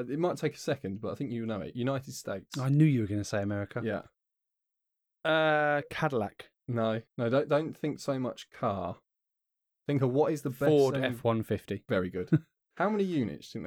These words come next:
Speaker 1: they sold since nineteen forty-eight to now?
Speaker 2: Eighty-five million.
Speaker 1: No. <laughs> No. No.
Speaker 2: <laughs> Thirty-two million.
Speaker 1: Not bad. Forty million.
Speaker 2: Ah.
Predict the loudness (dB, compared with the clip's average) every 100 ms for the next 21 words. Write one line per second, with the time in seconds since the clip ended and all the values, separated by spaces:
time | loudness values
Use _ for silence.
0 | -6 -4 -6 -8 -10 -6 -6 -6 -8 -8
1 | -12 -12 -12 -12 -12 -10 -6 -4 -4 -6
2 | -8 -8 -2 0 0 -4 -6 -2 2 2
3 | 2 0 0 -2 -4 -14 -20 _ -2 -2
4 | -2 -6 -6 -10 _ -20 -16 -12 0 0
5 | 0 -4 -2 -4 _ _ -16 -16 -6 -8
6 | -6 -10 -8 -10 -12 -20 -20 _ _ _
7 | _ -2 4 6 6 2 -8 0 2 2
8 | 0 -4 -4 0 0 0 -2 -2 -8 _
9 | -2 0 0 -2 -4 -6 -8 -10 -8 -8
10 | -10